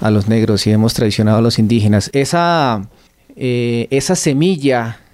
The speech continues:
de xenofobia, de racismo, de clasismo, porque faltó mencionar eso, Karen, el clasismo. Nosotros somos un país, eh, racista,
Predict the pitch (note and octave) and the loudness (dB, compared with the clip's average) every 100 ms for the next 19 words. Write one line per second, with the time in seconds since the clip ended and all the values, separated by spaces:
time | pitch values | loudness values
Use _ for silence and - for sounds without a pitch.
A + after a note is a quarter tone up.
0 | _ - A2+ - A2+ A2+ - D#3 D3 C3 | _ -10 -8 -6 -6 -6 -2 2 2 2
1 | B2 A#2 A#2 - _ - _ - - A#2 | 0 -2 -6 -12 _ -20 _ -20 -14 -8
2 | A#2 A2+ A2+ G2+ G2 - F3 D3+ C#3+ B2+ | -6 -4 -4 -6 -6 -4 -4 -4 -4 -2
3 | B2 B2 - C3+ A#2 - G3+ F#3 C#3+ B2+ | 0 -2 -2 -4 -2 -2 0 0 -2 -2
4 | B2 A#2+ A#2 G#2+ C3+ D#3+ D#3+ C3+ C3+ D3 | -6 -8 -8 -4 -2 -2 -2 -2 0 0
5 | C#3 B2+ B2+ B2+ B2+ A#2+ A#2 B2 G#2+ D3+ | 0 -6 -4 -2 -2 -6 -6 -6 -4 -6
6 | B2+ C3 B2 - - - B2 C#3+ D3 D#3+ | -6 -8 -10 -14 -20 -8 -4 -2 0 0
7 | D#3 E3+ D3+ D#3 D#3 D3+ - - _ _ | 0 -2 0 0 2 0 -4 -12 _ _
8 | _ C3 B2+ B2 B2 A#2+ A#2 A2+ - A#2+ | _ -2 2 2 2 2 0 -2 -4 -6
9 | A#2 D#3 D3+ - D3+ C#3+ C#3+ D3 | -2 0 -2 -2 -2 0 -2 -4